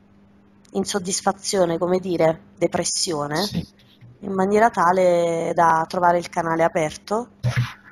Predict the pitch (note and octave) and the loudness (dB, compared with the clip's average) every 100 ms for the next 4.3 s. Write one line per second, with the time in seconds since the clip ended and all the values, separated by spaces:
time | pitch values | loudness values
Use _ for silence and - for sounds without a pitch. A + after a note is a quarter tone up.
0 | - _ _ _ _ F#3 - F#3+ F3+ E3+ | -20 _ _ _ _ -4 2 2 2 -2
1 | F3+ F3 F3 F3+ F3 E3+ F3 - F3+ E3 | -2 -2 0 2 2 2 -4 -6 -4 -4
2 | E3 E3 D#3+ D#3+ E3 E3+ - F3 F3+ F3+ | -2 -2 0 0 0 -4 -8 -4 -4 -4
3 | F3 E3+ F3+ F#3+ F#3 F3+ E3 - - D#3+ | -6 -8 -8 -6 0 0 0 -2 -2 -4
4 | D#3 F#3+ A#3+ | -2 0 -2